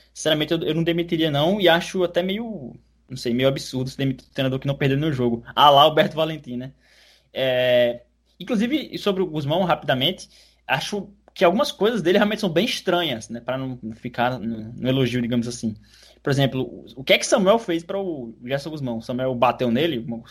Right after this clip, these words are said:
Por quê? Não jo-, ele simplesmente parou de jogar. E o Samuel vinha...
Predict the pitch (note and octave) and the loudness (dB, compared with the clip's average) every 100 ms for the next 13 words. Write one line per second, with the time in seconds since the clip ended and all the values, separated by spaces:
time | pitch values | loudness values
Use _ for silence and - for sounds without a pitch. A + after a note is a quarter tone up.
0 | - A2 - _ _ E3 E3 D3 B2 C3 | -14 -14 -16 _ _ -4 0 0 0 0
1 | F3+ C#3+ - F3 F#3 A#3 B3 - - _ | 4 6 4 2 -2 0 0 -2 -18 _
2 | _ - - A#3+ D#4 G#3+ D#3 D#3 _ _ | _ -18 0 4 4 2 -2 -4 _ _
3 | _ _ _ G#3 A#3+ A#3+ A3+ A3+ - C3 | _ _ _ -6 -2 2 2 0 -10 -6
4 | A#3 C#4+ | -6 -6